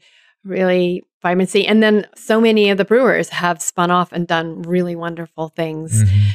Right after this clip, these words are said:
Speaker 1: in the craft brewing industry. So I think, right, and, and that's a perfect
Speaker 2: Can't forget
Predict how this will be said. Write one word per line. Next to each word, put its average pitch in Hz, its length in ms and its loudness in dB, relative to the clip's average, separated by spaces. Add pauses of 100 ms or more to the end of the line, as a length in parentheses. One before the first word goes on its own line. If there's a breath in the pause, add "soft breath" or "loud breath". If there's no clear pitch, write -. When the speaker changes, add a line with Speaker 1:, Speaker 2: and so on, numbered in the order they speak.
(180)
Speaker 1:
in 170 320 0
the 175 760 -2
craft - 340 -16
brewing 185 260 -8
industry. 185 440 -12
So 196 400 0 (580 loud breath)
I 240 220 0
think, 294 340 0
right, 233 240 2
and, 220 260 0
and 233 140 2
that's 240 200 -2
a 226 40 -2
perfect 262 380 0
Speaker 2:
Can't 233 100 2
forget 214 100 2